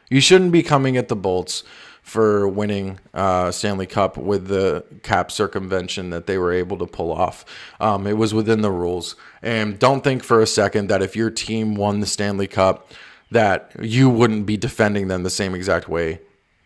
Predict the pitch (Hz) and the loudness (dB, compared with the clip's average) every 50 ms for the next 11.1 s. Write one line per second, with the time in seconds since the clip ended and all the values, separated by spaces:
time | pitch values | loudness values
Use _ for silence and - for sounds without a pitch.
0 | _ _ _ _ _ _ _ _ - - 101 107 101 85 92 90 82 82 - - | _ _ _ _ _ _ _ _ -12 -6 -4 -2 -2 -2 -2 -4 -4 -6 -6 -8
1 | - 85 82 82 87 90 78 71 76 90 90 - _ - 143 160 175 160 131 120 | -8 -8 -8 -8 -8 -6 -4 -4 -4 -4 -6 -8 _ 2 4 6 6 6 4 0
2 | - - - 98 104 104 101 104 98 104 98 87 - - - _ _ _ _ - | -4 -4 -4 -4 -2 0 2 4 6 6 6 6 4 -2 -8 _ _ _ _ -4
3 | - 101 107 107 104 98 - 101 90 92 95 92 87 - - 92 80 85 85 85 | -4 -2 0 0 0 0 -2 -2 -2 0 0 0 -2 -2 -4 -6 -6 -8 -8 -6
4 | 92 92 90 90 85 82 82 82 - - 104 104 - - 87 - 90 82 82 78 | -6 -6 -6 -4 -6 -8 -8 -10 -12 -12 -12 -10 -10 -12 -12 -10 -10 -10 -10 -10
5 | 73 73 - _ - - - - _ _ _ - - 92 87 76 71 85 - - | -12 -14 -16 _ -20 -20 -20 -20 _ _ _ -12 -12 -10 -10 -10 -12 -14 -16 -18
6 | - - - 90 92 90 101 98 85 - - 95 76 78 78 - 71 73 80 71 | -20 -20 -18 -16 -8 -6 -4 -4 -4 -4 -6 -8 -8 -10 -10 -10 -10 -8 -6 -6
7 | 73 - - 80 76 69 - - - 107 101 98 95 - - - - - - - | -6 -6 -8 -10 -12 -10 -6 -2 2 4 4 4 2 0 -2 -8 -20 -20 -20 -20
8 | - - - - - - - - - - - _ _ _ _ _ _ _ _ _ | -20 -20 -20 -20 -20 -20 -20 -20 -20 -20 -20 _ _ _ _ _ _ _ _ _
9 | - 120 143 147 143 139 131 131 82 87 117 123 123 - - 135 117 113 120 117 | 2 4 6 8 8 6 4 2 2 2 2 2 2 2 0 0 2 4 4 4
10 | 110 90 110 104 113 110 113 110 107 - - - - 120 107 98 110 110 107 104 | 4 2 2 2 2 2 2 0 -2 -6 -10 -8 -6 -6 -2 2 4 4 4 2
11 | - | 0